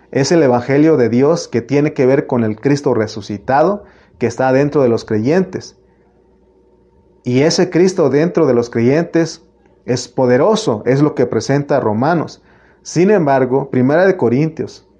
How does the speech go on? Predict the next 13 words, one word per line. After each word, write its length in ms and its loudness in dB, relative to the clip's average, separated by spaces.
ese 320 2
mismo 420 2
Cristo 500 -2
que 100 -4
está 300 -2
dentro 260 0
de 60 2
los 140 0
creyentes 680 -2
en 200 0
Primera 300 2
de 100 2
Corintios 600 0